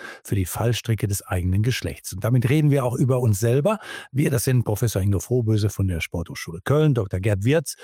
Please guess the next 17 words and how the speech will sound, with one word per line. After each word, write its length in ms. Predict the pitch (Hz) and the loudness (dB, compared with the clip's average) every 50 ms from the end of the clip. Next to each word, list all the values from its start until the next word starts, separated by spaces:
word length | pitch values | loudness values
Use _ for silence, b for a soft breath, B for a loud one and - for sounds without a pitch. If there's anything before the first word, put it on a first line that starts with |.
| B B B B B | B B B B B
Gesundheitsexperte 920 | 143 135 151 185 180 175 - 160 139 - - - 151 135 127 - - 123 | 0 2 4 4 2 2 0 -2 -4 -4 -2 -2 0 0 0 0 0 2
und 120 | 120 110 | 2 4
Neurophysiologe, 840 | 117 123 139 139 131 113 - 127 117 107 117 113 104 113 113 110 117 | 4 4 4 2 0 0 0 0 2 2 2 2 2 2 2 2 2
und 140 | 104 98 98 | 0 2 2
mein 180 | 95 95 98 | 0 2 0
Name 240 | 98 95 95 98 98 | 0 0 0 -2 -2
ist 140 | 87 - - | -4 -6 -6
Peter 200 | - 90 - 80 | -8 -8 -8 -8
Großmann. 440 | - - 107 117 110 - 135 123 113 | -8 -4 -4 -2 0 0 -2 -2 -4
Ich 140 | 104 - | -6 -8
bin 120 | - 107 107 | -4 -2 -2
Diplom-Sportwissenschaftler 1300 | 104 101 - 170 190 190 - - - 151 135 117 110 117 110 - 120 107 - 92 85 - - 98 92 87 - B B B B B B | -2 0 0 0 2 2 0 -2 -2 -2 -2 -2 -2 -2 -2 0 -2 -2 -2 -4 -6 -4 -4 -4 -4 -4 -6 B B B B B B
und 120 | 98 87 85 | -2 0 0
langjähriger 680 | 85 113 151 175 160 131 131 127 120 127 120 127 117 113 101 | 2 2 4 4 4 4 4 4 2 2 2 2 0 0 -2
Radio- 460 | 90 82 80 80 95 101 98 101 110 - | -4 -4 -4 -2 0 2 2 2 0 0
und 140 | - 131 - | 0 0 0
Fernsehmoderator. 1000 | - 87 78 80 85 90 90 87 90 90 92 78 76 80 85 87 - 85 78 - | 2 2 2 2 2 2 2 2 2 2 2 2 0 0 0 0 0 -2 -4 -4